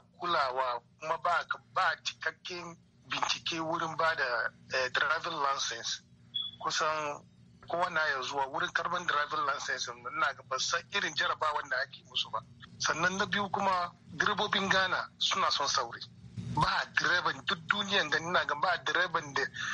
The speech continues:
ke son sauri kan hanya kamar direban Ghana. Sun sauri. Sannan na biyu,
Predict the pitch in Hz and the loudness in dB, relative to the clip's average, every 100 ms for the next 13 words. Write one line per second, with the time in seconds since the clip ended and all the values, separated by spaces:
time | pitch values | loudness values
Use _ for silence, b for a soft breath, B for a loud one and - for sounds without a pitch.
0 | B - - - - 135 - 170 165 165 | B -8 -10 -4 0 2 2 0 0 -2
1 | 165 175 131 147 160 156 131 - 143 139 | 0 2 2 0 -2 -2 -2 -2 -4 -2
2 | 135 139 127 - - 135 123 - - - | -2 0 -2 -4 0 2 0 -8 -18 -20
3 | - - - - 196 - 165 123 - - | -20 -18 -2 0 2 2 0 -2 -6 -8
4 | - - - - 170 165 175 202 208 208 | -20 -20 -14 -4 -2 0 0 0 0 0
5 | 208 175 208 196 | 0 0 -2 -4